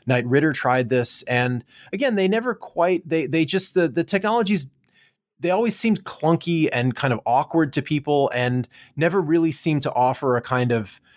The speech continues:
satisfying substitute for the newspaper. And so, and they could never be done at cost and at scale. And so they, they, they failed. But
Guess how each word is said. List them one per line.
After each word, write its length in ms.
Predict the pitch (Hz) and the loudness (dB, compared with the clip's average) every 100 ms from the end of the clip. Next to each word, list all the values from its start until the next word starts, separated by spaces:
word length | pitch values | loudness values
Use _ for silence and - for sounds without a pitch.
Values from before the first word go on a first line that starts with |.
| - | -10
satisfying 880 | - 151 143 143 - 135 127 127 123 | -2 2 2 0 -2 0 2 0 0
substitute 960 | - 120 120 - 123 - 123 117 - _ _ _ | 0 0 -2 -6 -6 0 0 0 -8 _ _ _
for 180 | 147 | 0
the 120 | 127 120 | 0 2
newspaper. 680 | 139 139 - 95 92 85 | 0 -2 -2 -4 -4 -6
And 220 | - 120 | -2 -2
so, 500 | - 139 139 131 123 - - | 0 0 2 0 -4 -12 -8
and 240 | 127 147 | -2 0
they 80 | 156 | 0
could 160 | 156 151 | 0 -2
never 180 | 156 | 0
be 140 | 156 147 | 0 0
done 240 | 139 135 | 0 0
at 100 | 127 | -2
cost 400 | - 127 123 - | 0 2 2 0
and 80 | 120 | -4
at 80 | 110 | -2
scale. 400 | - 127 127 110 | -2 0 2 0
And 100 | 107 | -2
so 140 | 117 | -2
they, 220 | 110 110 | 0 -2
they, 340 | 107 110 101 104 _ - - | -4 -6 -8 -12 _ -14 -8
they 100 | 123 | -6
failed. 420 | 196 226 147 120 | 0 0 0 -2
But 220 | 131 | -4